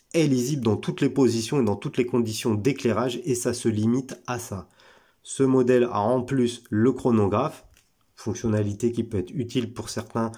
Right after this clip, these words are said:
pas utile pour d'autres. Dans ce cas-là, ils pourront plutôt s'orienter vers la trente cinquante et un. Dans tous les cas, on n'a pas, euh, de fonctionnalité,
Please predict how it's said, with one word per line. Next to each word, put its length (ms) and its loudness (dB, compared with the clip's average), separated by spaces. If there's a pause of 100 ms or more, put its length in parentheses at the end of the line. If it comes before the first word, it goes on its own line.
(240)
pas 100 6
utile 340 0
pour 200 -2
d'autres. 320 0
Dans 100 -10
ce 80 -16
cas-là, 240 -4
ils 160 0
pourront 300 -6
plutôt 260 -6
s'orienter 460 -4
vers 120 -6
la 120 -4
trente 260 -8
cinquante 400 -8
et 80 -2
un. 140 -2 (400)
Dans 180 2
tous 160 -2
les 160 4
cas, 280 0 (140)
on 120 0
n'a 140 2
pas, 360 -2
euh, 140 -2
de 100 0
fonctionnalité, 1040 2